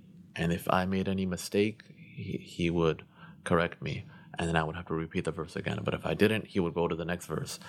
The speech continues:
After I recited that one page to him with proper tajweed, then I would go sit in the corner and just face the wall and repeat thirty times, forty times, fifty times.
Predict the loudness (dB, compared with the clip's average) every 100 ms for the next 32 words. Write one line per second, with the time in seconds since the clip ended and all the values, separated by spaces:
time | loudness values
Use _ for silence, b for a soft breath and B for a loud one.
0 | B B B B 2 2 2 2 4 4
1 | 2 2 4 4 4 4 4 2 0 2
2 | 2 4 2 -4 -8 -16 -20 -20 -20 -20
3 | -20 -20 -10 -8 -2 6 8 8 4 2
4 | -2 -10 -20 -20 -18 -20 -20 -10 -8 -8
5 | 2 4 4 0 0 2 2 2 B B
6 | B B B B 2 4 4 2 2 0
7 | 0 2 2 2 0 -2 2 4 6 6
8 | 4 0 -10 B B B B B B -4
9 | 2 4 4 2 6 6 6 2 2 6
10 | 6 6 2 -2 -4 -2 2 2 2 2
11 | 4 4 0 -4 -6 -8 -10 -10 -10 -14
12 | -20 -20 -20 2 4 4 0 -6 -8 -8
13 | -2 0 2 0 0 0 -4